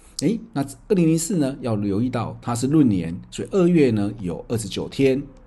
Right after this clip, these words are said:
那其中二月一号跟二月二十九号，诶，都是这个星期天。那问下次出现这个情况，呃，到底是哪一年？首先我们要知道它还要是闰年，下一次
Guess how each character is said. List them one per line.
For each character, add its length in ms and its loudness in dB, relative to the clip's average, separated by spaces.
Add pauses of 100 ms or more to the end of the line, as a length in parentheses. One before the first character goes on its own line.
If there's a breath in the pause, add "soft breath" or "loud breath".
(480 soft breath)
那 80 -4
其 180 -2
中 320 -2 (240)
二 140 6
月 180 4
一 220 0
号 340 -6 (140)
跟 320 2
二 160 4
月 140 6
二 100 0
十 80 0
九 180 -6
号， 320 -6 (360 soft breath)
诶， 120 -2 (120)
都 180 0
是 180 -4
这 80 -6
个 160 -8
星 200 -4
期 160 -8
天。 280 -2 (800 soft breath)
那 160 0
问 300 2
下 240 -2
次 180 0
出 340 2
现 300 2
这 100 -2
个 60 0
情 240 -2
况， 340 -4 (140)
呃， 180 -8 (120)
到 120 -4
底 60 -6
是 140 -4
哪 200 0
一 60 -2
年？ 260 2 (1080 loud breath)
首 160 -2
先 300 4 (100)
我 100 -4
们 140 2
要 60 2
知 120 -4
道 320 -2 (320)
它 340 -2
还 180 -6
要 140 0
是 300 -2
闰 200 4
年， 340 0 (380 soft breath)
下 220 2
一 20 0
次 300 -2